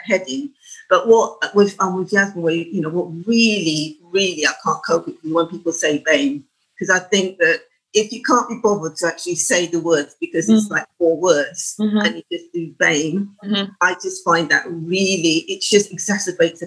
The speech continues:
Speaker 1: fact that it's invisible. It's just a couple of letters mean something and
Speaker 2: Yeah.
Speaker 1: nothing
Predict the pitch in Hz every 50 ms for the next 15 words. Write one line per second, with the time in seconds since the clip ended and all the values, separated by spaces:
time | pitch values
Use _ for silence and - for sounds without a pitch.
0 | - - 165 - - - 165 165 - _ _ _ _ _ _ - 202 196 196 208
1 | 185 180 - 214 208 147 139 151 147 143 147 - - 190 175 175 - - - -
2 | - 208 202 - 202 190 175 170 165 - - 165 165 160 165 - - _ 220 220
3 | - - 185 185 190 196 190 - 147 147 147 147 - 143 151 156 151 151 - 165
4 | 170 170 175 185 175 160 - 170 160